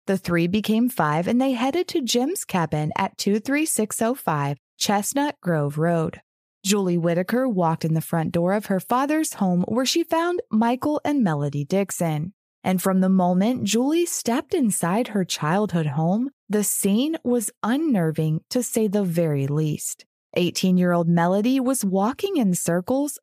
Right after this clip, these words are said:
talking and laughing to herself while holding a crossbow in the living room. When Julie asked, "What the fuck are you doing with that?" Melody simply stated that it was hers.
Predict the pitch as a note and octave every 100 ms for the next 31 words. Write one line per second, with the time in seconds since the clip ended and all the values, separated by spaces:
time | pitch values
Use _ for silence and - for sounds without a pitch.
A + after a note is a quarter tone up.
0 | - - G#3 B3 D#4+ E4 A3+ G3 E3+ F3
1 | C#4 D#4 D#4 D#4 D4 D#4 D4 - D#3 D#3
2 | _ - B3 B3+ C#4 C#4+ F4 F#4+ F4+ -
3 | F#3 E3+ - - F3+ F3+ F#3 E3 D#3+ F3+
4 | F3 E3 D#3 D3 D#3+ - _ - F#3+ F3+
5 | F3 E3 - G#3+ G3+ B3 C#4+ - _ F#3+
6 | F#3+ G4 - C#5+ - - G#3+ C#4+ E4+ G#3
7 | E3 F3 B3+ A3+ F3 D#3+ D3 C#3+ - _
8 | G#3+ B3+ E4 F#4+ F#4+ - A3 G#3+ C4 C4
9 | - F3 D#3 D3+ D3+ - D#3 - D3+ -
10 | G3+ G3 E3 - -